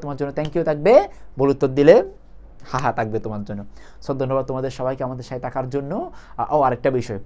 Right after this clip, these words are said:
আ, আম-, তোমরা যারা নবম, দশম শ্রেণীতে আছো, আ, তোমাদের জন্য কিন্তু আমাদের নবম শ্রেণী, দশম শ্রেণীর জন্য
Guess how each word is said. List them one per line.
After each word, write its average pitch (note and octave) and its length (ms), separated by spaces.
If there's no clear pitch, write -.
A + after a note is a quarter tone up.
আ, A2+ 80
আম-, A#2+ 280
তোমরা C3 200
যারা C3 220
নবম, A2+ 320
দশম B2+ 260
শ্রেণীতে B2 480
আছো, D3+ 480
আ, A2 100
তোমাদের A#2 360
জন্য B2+ 180
কিন্তু C3 180
আমাদের A#2 260
নবম A2+ 280
শ্রেণী, A#2+ 440
দশম A2+ 280
শ্রেণীর B2+ 340
জন্য G#2+ 240